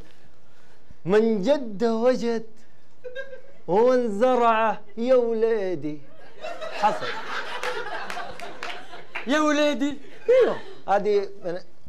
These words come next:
Speaker 1: ال-، آه، بس.
Speaker 2: طيب، يعني ممكن يعني ت-، تروح؟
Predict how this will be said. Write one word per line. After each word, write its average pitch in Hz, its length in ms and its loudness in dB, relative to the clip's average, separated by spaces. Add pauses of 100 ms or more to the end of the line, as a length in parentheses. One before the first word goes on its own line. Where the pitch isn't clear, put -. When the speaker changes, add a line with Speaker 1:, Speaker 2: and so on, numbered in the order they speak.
(140)
Speaker 1:
ال-، 175 240 -2 (120)
آه، 143 160 -2 (380)
بس. 151 120 -4 (840)
Speaker 2:
طيب، 240 140 2
يعني 214 180 2 (220)
ممكن 196 440 -4
يعني 175 160 -4
ت-، - 140 -6 (180)
تروح؟ 202 220 -4